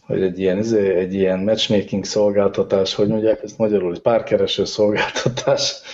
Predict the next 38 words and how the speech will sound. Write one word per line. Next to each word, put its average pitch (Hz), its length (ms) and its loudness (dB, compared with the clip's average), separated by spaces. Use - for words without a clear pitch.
azon 110 300 2
a 95 40 -4
módon 98 340 -2
akar 98 320 0
nekem, 85 440 -4
eh, - 380 0
csajt 87 380 2
ajánlani, 107 560 2
hogy 87 340 -2
a-, 104 80 -4
az 90 120 -2
hasonlítani 87 600 0
fog 98 220 0
az 90 120 2
én 85 120 -2
ex-csajomra, 101 960 0
eh, 87 300 2
és - 160 0
ezt 90 200 -2
egy 92 220 -2
arcfelismerő 90 840 0
rendszer 87 360 0
segítségével 90 760 -2
fogja 90 340 -2
tenni, 110 220 -2
tehát 87 200 -8
beküldök 98 480 0
pár 92 200 4
képet 95 300 -2
az 82 140 -4
ex-csajomról, 104 480 0
és 92 140 -2
ajánl 95 260 2
olyan 95 200 0
nőket, 92 400 -12
akik - 240 -10
hasonlítanak 110 720 -2
rá. 80 140 -4